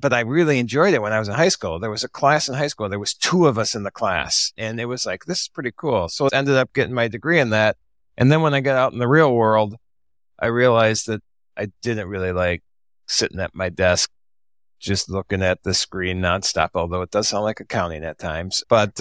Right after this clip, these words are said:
accounting doesn't have to be that. So after about a year out programming, and it was partly the place I was working at, realized that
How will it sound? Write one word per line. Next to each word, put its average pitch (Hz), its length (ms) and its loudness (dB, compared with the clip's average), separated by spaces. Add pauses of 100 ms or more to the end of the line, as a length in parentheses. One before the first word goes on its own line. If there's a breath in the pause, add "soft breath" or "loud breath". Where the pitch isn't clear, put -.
accounting 82 340 -8
doesn't 120 280 0
have 78 120 -8
to - 120 -20
be 71 100 -10
that. 64 340 -6
So 196 360 4 (120)
after 143 360 4
about 139 240 4
a 135 40 4
year 160 280 6
out 139 200 4
programming, 120 640 4
and 170 140 -2
it 165 40 0
was 147 140 -2
partly 123 300 4
the 110 80 -4
place 107 260 -2
I 107 60 -2
was 95 180 -6
working 110 300 -2
at, 98 220 0 (580)
realized 127 720 4
that 117 180 0